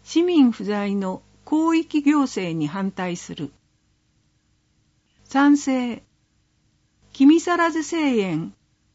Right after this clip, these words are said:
整備運営事業については、令和四年十二月の新火葬場の供用開始に向け、適宜市民等に対し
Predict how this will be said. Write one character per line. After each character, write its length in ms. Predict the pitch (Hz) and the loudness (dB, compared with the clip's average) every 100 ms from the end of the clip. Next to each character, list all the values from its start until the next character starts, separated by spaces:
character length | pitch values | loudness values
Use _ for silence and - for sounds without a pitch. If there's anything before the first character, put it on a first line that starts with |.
| _ | _
整 300 | - 311 330 | -4 0 2
備 200 | 311 311 | 2 4
運 280 | 262 294 302 | 8 8 10
営 200 | 302 302 | 8 6
事 160 | 277 277 | 6 4
業 180 | 269 226 | 4 2
に 180 | 190 | 0
つ 160 | 180 - | -4 -6
い 120 | 190 | -6
て 140 | - 165 | -6 -10
は、 220 | 165 - _ _ _ _ _ _ - | -10 -12 _ _ _ _ _ _ -4
令 260 | 320 359 | -2 2
和 160 | 285 214 | 0 0
四 160 | 175 | -2
年 400 | 175 190 180 - - _ - | -4 -4 -4 -6 -12 _ -10
十 280 | 196 294 320 | 2 4 4
二 160 | 339 | 4
月 280 | 320 302 311 | 2 0 4
の 260 | 277 269 - _ _ _ - | 4 4 -2 _ _ _ -12
新 380 | - 330 349 | 0 2 2
火 160 | 311 277 | 0 -2
葬 260 | 269 311 311 | -2 -2 0
場 160 | 302 | 4
の 200 | 285 277 | 4 4
供 340 | 269 302 320 320 | 2 0 2 2
用 240 | 320 311 | 0 -2
開 260 | - 285 285 | 0 2 2
始 200 | 285 262 | 2 4
に 100 | 254 | 4
向 180 | 233 | 2
け、 280 | 220 214 208 - _ _ _ - | 0 -6 -8 -14 _ _ _ -6
適 360 | 330 330 269 | -6 0 0
宜 260 | 190 170 180 _ _ _ _ | 0 -4 -8 _ _ _ _
市 200 | - 330 | -2 0
民 260 | 359 330 247 | 4 4 4
等 240 | 254 233 | 2 -2
に 180 | 208 180 | -2 -4
対 280 | 233 220 190 | -6 -6 -6
し 300 | - - | -10 -12